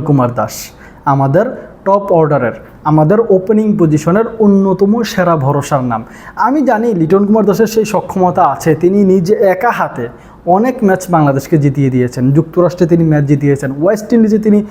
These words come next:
সাকিব আল হাসানের সাথে চৌরানব্বই রান করে ম্যাচ জিতিয়েছেন, অহরহ আছে। ভারতের বিপক্ষে তিনি বিশ্বকাপে ষাট plus একটা ইনিংস খেলেছেন, সেই ইনিংস খেলার পর তিনি আইপিএলে সুযোগ পেয়ে গেছেন। তো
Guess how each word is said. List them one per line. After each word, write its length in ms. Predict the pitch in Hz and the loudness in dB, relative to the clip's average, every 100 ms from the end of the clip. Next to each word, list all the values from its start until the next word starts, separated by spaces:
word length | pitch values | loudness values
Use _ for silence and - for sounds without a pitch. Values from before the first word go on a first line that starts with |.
| - - | -12 -14
সাকিব 280 | - 240 262 247 | -8 -2 0 0
আল 80 | 233 | 0
হাসানের 260 | 220 233 202 | 0 -2 0
সাথে 140 | 208 208 | -2 2
চৌরানব্বই 420 | 233 226 226 208 | 2 2 0 0
রান 140 | 208 190 | 0 0
করে 120 | 202 190 | 0 2
ম্যাচ 120 | 175 165 | 2 2
জিতিয়েছেন, 320 | 175 170 190 - 180 | 0 0 -2 0 0
অহরহ 340 | 151 240 180 160 139 | 2 0 0 0 -2
আছে। 160 | - 127 - - - 156 | -4 -14 -18 -20 -6 0
ভারতের 340 | 156 175 196 185 | 0 0 0 2
বিপক্ষে 320 | 175 175 - 160 | 2 0 0 0
তিনি 100 | 160 160 | 2 2
বিশ্বকাপে 440 | 147 - 156 151 156 - | 0 -2 -2 0 0 0
ষাট 180 | 151 143 - | -4 -4 -6
plus 200 | 156 147 143 | -4 -4 -6
একটা 120 | 139 | -6
ইনিংস 160 | 135 139 | -4 -4
খেলেছেন, 260 | - 139 151 - | -2 -2 -2 -2
সেই 100 | 202 | 0
ইনিংস 180 | 208 196 - | 0 -4 -2
খেলার 200 | 190 175 | -2 0
পর 80 | 180 - | -4 -2
তিনি 140 | 175 170 - - - 214 | -4 -4 -8 -14 -4 0
আইপিএলে 380 | 233 220 220 196 | 0 0 0 2
সুযোগ 200 | 180 160 160 | 2 0 0
পেয়ে 160 | 156 131 | -2 0
গেছেন। 240 | 117 113 123 - - - | -2 -4 -8 -10 -20 -14
তো 60 | - | -4